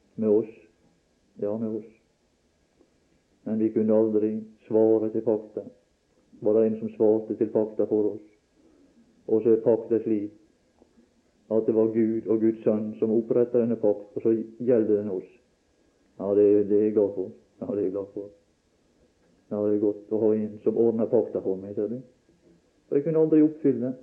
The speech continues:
Dersom du elsker, og så var ikke i stand til å elske. Skal du elske Herren din Gud?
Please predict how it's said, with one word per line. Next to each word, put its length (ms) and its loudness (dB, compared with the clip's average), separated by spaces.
Dersom 360 2
du 80 6
elsker, 360 -2
og 120 -6
så 80 -2
var 120 0
ikke 100 -2
i 60 -6
stand 200 0
til 120 4
å 40 6
elske. 320 -4
Skal 160 2
du 40 6
elske 300 0
Herren 280 -4
din 100 -6
Gud? 200 -2